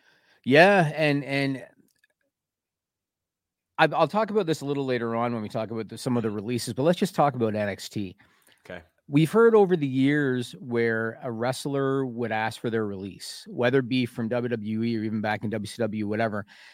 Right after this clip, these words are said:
Speaker 1: and wrestlers would do interviews afterwards and kinda talk about it, and they would say that the pushback they got was, "We've invested too much into you,"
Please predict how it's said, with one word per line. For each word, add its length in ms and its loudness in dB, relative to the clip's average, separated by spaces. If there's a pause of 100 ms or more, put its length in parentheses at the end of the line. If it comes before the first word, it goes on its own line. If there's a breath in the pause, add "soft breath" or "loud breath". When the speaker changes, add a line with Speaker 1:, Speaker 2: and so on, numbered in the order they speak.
Speaker 1:
and 160 0
wrestlers 380 2
would 240 -4
do 180 -2
interviews 320 0
afterwards 400 0
and 80 -8
kinda 160 -4
talk 280 0
about 200 -2
it, 100 -6 (420 soft breath)
and 200 0
they 120 8
would 140 2
say 280 4
that 260 -2
the 80 -6
pushback 580 0
they 140 0
got 300 0
was, 160 -4
"We've 160 2
invested 360 -2
too 120 -2
much 240 -2
into 240 -10
you," 100 -20